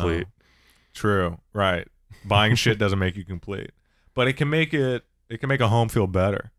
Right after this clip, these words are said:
Speaker 1: Yeah.
Speaker 2: The table, I'll tell you what, the table was really cheap.
Speaker 1: No, I like this table. I'm gonna eat a big,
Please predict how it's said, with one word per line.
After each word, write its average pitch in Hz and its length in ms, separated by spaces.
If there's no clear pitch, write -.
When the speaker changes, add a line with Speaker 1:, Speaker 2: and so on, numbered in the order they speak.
Speaker 1:
Yeah. 87 300
Speaker 2:
The 110 80
table, 143 680
I'll 120 100
tell 143 160
you 135 100
what, 156 160
the 135 80
table 180 400
was 190 140
really 185 200
cheap. 262 400
Speaker 1:
No, 87 80
I 80 120
like 80 220
this 80 160
table. 80 320
I'm 82 100
gonna 82 120
eat 80 80
a 80 40
big, 80 420